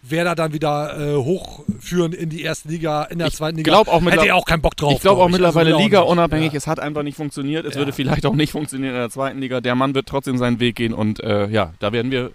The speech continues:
Speaker 2: viele gute Dinge sehen. Nur leider haben wir nichts davon.
Speaker 1: <laughs> Das ist echt so.
Speaker 2: So.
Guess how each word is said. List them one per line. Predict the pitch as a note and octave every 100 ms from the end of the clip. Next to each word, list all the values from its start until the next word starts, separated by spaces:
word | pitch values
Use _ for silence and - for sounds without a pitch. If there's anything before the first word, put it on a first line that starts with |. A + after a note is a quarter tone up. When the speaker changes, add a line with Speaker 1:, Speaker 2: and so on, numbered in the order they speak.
| -
Speaker 2:
viele | - A3
gute | F#3 F3
Dinge | D#3+ E3
sehen. | A#2+ A#2+
Nur | B2+
leider | B2+ C3 B2+
haben | B2+
wir | B2+
nichts | G2 -
davon. | F#2+ - -
Speaker 1:
<laughs> | B3+ - C4 - - -
Das | C4 -
ist |
echt | C4 - -
so. | F3+ F3+ -
Speaker 2:
So. | F3 B2 - -